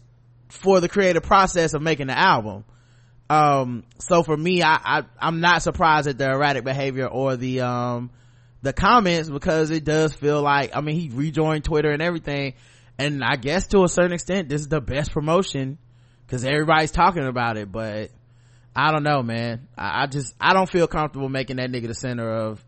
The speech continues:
black consciousness for these conversations. He's just too out there for me.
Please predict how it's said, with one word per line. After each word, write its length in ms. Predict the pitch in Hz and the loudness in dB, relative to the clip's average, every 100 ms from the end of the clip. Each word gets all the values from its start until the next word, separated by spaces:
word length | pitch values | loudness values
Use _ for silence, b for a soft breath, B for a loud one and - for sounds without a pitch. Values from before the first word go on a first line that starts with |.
| _ | _
black 520 | 98 95 120 117 104 - _ _ b b b b b | -16 -8 -6 -4 -6 -10 _ _ b b b b b
consciousness 600 | - 143 123 113 117 110 | -2 -2 -2 -6 -8 -8
for 100 | - | -8
these 240 | 110 113 110 | -8 -8 -8
conversations. 680 | 135 104 90 104 101 98 104 | -8 -8 -8 -8 -8 -10 -8
He's 180 | 139 | -8
just 220 | 123 117 - | -6 -10 -8
too 280 | 120 113 101 | -8 -8 -8
out 180 | 95 107 | -8 -6
there 140 | 98 | -10
for 120 | 101 | -12
me. 280 | 95 92 104 | -12 -12 -14